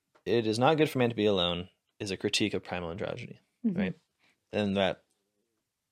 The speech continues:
Speaker 1: that that's pretty much what we're still saying whenever we try to defend in some ways a male-female binary. Uh, we're going back to those words.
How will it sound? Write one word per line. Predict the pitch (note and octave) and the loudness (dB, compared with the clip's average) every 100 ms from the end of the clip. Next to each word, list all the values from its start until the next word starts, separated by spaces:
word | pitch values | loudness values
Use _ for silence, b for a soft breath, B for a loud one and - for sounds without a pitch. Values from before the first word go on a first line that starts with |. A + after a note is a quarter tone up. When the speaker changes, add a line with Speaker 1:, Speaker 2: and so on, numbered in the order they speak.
| _ - | _ -6
Speaker 1:
that | G#2 | 0
that's | A2 A2 | 2 2
pretty | - A2+ | 0 -2
much | G#2+ F#2 - | 0 -2 -2
what | D#2 | -2
we're | F#2+ | -2
still | - D#2 | -2 0
saying | - E2+ E2 - | 0 2 0 -4
whenever | F#2+ F#2 F#2 | -8 -6 -6
we | F#2 | -6
try | - E2+ | -6 -6
to | E2 - | -6 -8
defend | - - - - - - G2+ F#2+ F#2+ | -10 -14 -18 -20 -20 -8 -2 -2 -2
in | E2+ | -4
some | - - F2 E2+ | 0 2 0 -4
ways | E2 E2 E2 - - - | -4 -2 0 -2 -4 -8
a | F2+ F2 - | -6 -6 -6
male-female | F2+ E2+ D#2+ F2 F2 | -6 -6 -6 -8 -10
binary. | F2+ E2 - - - b b b b b b - | -8 -8 -6 -8 -12 b b b b b b -6
Uh, | F2+ | -4
we're | E2+ | -4
going | F2+ E2+ | -4 -6
back | E2+ E2 | -4 -4
to | - | -6
those | G1+ - | -6 -6
words. | G1+ G1+ - - | -6 -6 -6 -8